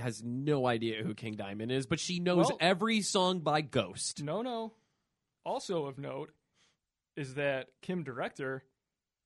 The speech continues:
Speaker 2: is an actual gothic adult in real life.
Speaker 1: No.
Speaker 2: Yes.
Speaker 1: No, is
Speaker 2: Or
Speaker 1: she?
Speaker 2: at least was for that, that era.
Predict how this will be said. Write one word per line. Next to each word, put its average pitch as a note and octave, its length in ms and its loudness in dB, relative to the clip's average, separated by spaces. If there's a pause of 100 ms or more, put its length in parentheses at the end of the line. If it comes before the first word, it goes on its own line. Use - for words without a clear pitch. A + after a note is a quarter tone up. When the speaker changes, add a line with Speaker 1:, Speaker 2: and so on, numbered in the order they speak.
(280)
Speaker 2:
is C#3 140 -8
an C#3 80 -4
actual D#3+ 360 -2
gothic C#3+ 440 -4
adult D3 480 -4
in C#3 140 -4
real A#2+ 240 -8
life. C3+ 360 -8
Speaker 1:
No. A#2+ 760 2
Speaker 2:
Yes. F3+ 380 -8
Speaker 1:
No, D3+ 680 6
is A3+ 100 4
Speaker 2:
Or - 160 6
Speaker 1:
she? D#4+ 300 2
Speaker 2:
at C#3+ 160 -2
least F3 260 -4
was F#3 540 -2 (140)
for D3+ 180 -6
that, D3 280 -4 (260)
that C#3+ 180 -4
era. - 320 -6